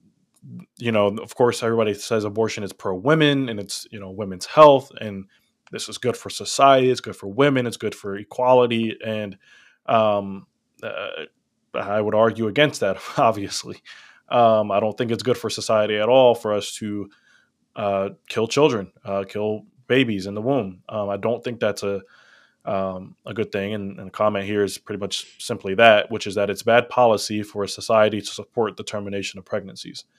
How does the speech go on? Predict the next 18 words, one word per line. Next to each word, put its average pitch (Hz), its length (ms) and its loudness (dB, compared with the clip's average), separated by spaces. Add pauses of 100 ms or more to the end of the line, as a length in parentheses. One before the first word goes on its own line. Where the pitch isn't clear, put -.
(540)
Um, 104 640 2 (240)
and 113 140 -2
it 120 60 0
just 143 180 4
is. 135 160 4
I 101 80 0
mean, 113 380 -2
you 120 100 -8
know, 104 180 0
uh, 101 260 -4
there's 110 160 -4
not 123 140 0
much 113 180 -2
more 110 140 -2
to 127 200 -2
that. - 240 -4
It's 104 140 -8
just, - 440 -6